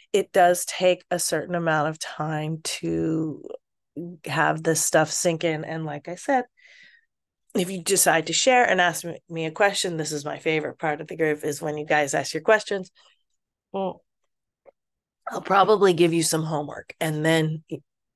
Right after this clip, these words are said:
it'll start to sink in even deeper. Okay, so now I'm gonna open it up for questions. You can put your question in the chat.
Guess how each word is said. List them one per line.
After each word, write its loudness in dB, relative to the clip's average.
it'll 2
start 0
to -4
sink -4
in -4
even -6
deeper. -4
Okay, -2
so 6
now 6
I'm 6
gonna 6
open 2
it 6
up 4
for 0
questions. 0
You -6
can -4
put -10
your -8
question -4
in -10
the -10
chat. 0